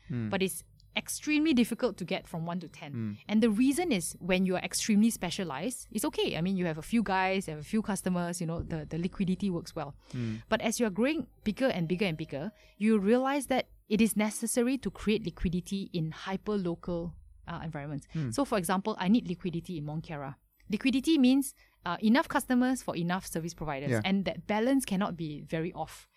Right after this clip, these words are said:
Speaker 1: Yeah.
Speaker 2: So if you get the balance off, either the customers are making a request and nobody wants to serve
Speaker 1: Mm.
Speaker 2: them,
Speaker 1: Which frustrates them.
Speaker 2: which
Speaker 1: So
Speaker 2: frustrates
Speaker 1: they'll
Speaker 2: them.
Speaker 1: stop using the platform. Yeah.
Speaker 2: Or the service provider has paid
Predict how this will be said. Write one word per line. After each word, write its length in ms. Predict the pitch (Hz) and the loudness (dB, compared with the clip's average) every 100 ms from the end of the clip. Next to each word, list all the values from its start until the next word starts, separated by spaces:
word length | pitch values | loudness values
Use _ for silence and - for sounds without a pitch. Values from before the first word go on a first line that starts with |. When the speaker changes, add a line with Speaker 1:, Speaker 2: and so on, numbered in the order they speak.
| - | -4
Speaker 1:
Yeah. 200 | 123 120 - | -2 -2 -6
Speaker 2:
So 140 | - 254 | -2 0
if 160 | 208 | 2
you 60 | 233 | 4
get 180 | 240 240 | 4 4
the 80 | |
balance 340 | 180 180 226 - | 2 2 2 0
off, 380 | 190 247 - - _ _ | 0 -2 -4 -18 _ _
either 280 | 214 233 302 | 4 4 4
the 100 | 220 | 2
customers 760 | - 214 - 226 233 233 240 - | 0 -4 2 2 4 2 -2 -2
are 100 | 170 | -2
making 240 | 185 254 | 0 0
a 60 | 190 | 0
request 380 | 160 - 247 - | -2 -2 -2 0
and 120 | 170 | 0
nobody 280 | 185 185 185 | 0 0 -2
wants 140 | 190 | -2
to 60 | 170 | -2
serve 220 | - 156 | -4 -2
Speaker 1:
Mm. 40 | 110 | -2
Speaker 2:
them, 180 | 254 - | -2 -4
Speaker 1:
Which 160 | - 117 | -6 -2
frustrates 400 | 107 101 113 - | -2 0 -2 0
them. 200 | 101 113 | 0 2
Speaker 2:
which 180 | 220 - | 0 -2
Speaker 1:
So 120 | 170 | -2
Speaker 2:
frustrates 200 | 120 113 | 0 2
Speaker 1:
they'll 160 | 107 98 | 2 2
Speaker 2:
them. 80 | 285 | 0
Speaker 1:
stop 180 | - - | -2 -4
using 220 | 101 101 | -4 -2
the 80 | 98 | -2
platform. 480 | 87 - 101 175 208 - | -4 -4 -4 -4 -6 -6
Yeah. 80 | 110 | 2
Speaker 2:
Or 200 | 285 339 | 4 4
the 120 | 214 | 2
service 300 | - 240 302 | 0 -2 0
provider 420 | - 190 175 185 196 | 2 4 4 2 0
has 220 | 151 - _ - | -4 -10 _ -8
paid 220 | - 240 | 0 0